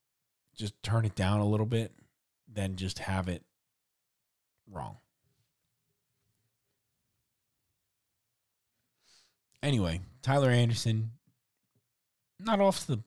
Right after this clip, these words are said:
best start this year, I must admit, but I think it'll come around for him. I've got him ranked pretty darn high. Give me the Angels.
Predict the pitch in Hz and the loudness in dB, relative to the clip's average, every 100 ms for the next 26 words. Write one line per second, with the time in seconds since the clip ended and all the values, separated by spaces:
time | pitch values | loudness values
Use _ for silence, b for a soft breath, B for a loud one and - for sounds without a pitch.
0 | - 113 127 - 143 139 147 - 147 139 | -2 0 0 0 0 -2 -4 -6 -4 -2
1 | 131 127 123 - 123 120 127 147 _ _ | 0 0 -2 -2 -2 0 0 -2 _ _
2 | _ _ _ _ _ _ 117 110 110 113 | _ _ _ _ _ _ 0 2 4 4
3 | 127 147 135 113 117 110 101 95 98 104 | 2 2 0 0 0 2 2 0 -2 -4
4 | 95 95 - 104 110 104 101 101 98 - | -2 -4 -4 -4 2 2 4 2 0 -2
5 | - 120 117 110 107 104 101 104 107 b | -8 -6 -4 -4 -2 -2 -2 -4 -6 b
6 | b b b b - 113 117 120 120 110 | b b b b -20 -2 2 6 6 4
7 | 87 107 98 98 95 95 | 2 0 2 0 0 -4